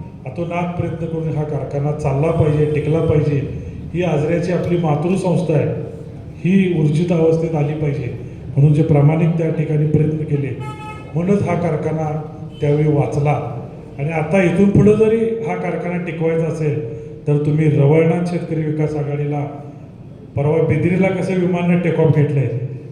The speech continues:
तसं येत्या सतरा तारखेला उच्च भरारी घेण्यासाठी पुन्हा एकदा विमान या चिन्हासमोरील शिक्के मारून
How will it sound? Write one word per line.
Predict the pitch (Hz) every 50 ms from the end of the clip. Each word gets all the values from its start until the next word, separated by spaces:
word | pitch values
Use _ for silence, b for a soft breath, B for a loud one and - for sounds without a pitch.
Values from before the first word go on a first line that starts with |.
| - - -
तसं | 139 - - 180
येत्या | 170 170 165 165 175 180 170
सतरा | 180 175 170 170 175 175
तारखेला | 170 170 165 160 - 175 165 170 165 160 156 160 156 156 165
उच्च | 175 175 170 - - 190
भरारी | 185 175 160 156 165 160 160 156
घेण्यासाठी | 160 147 147 151 151 - 156 - - 151 147 135 - B B B B B B B -
पुन्हा | 147 147 160 165
एकदा | 165 165 175 170
विमान | 160 156 151 151 156 160 160 160 156 156
या | 156 151 151
चिन्हासमोरील | 147 143 147 151 147 147 151 151 151 147 147 147 147 147 143 - B B B B -
शिक्के | - - 147 151 - - 202
मारून | 196 190 175 165 170 156 - 170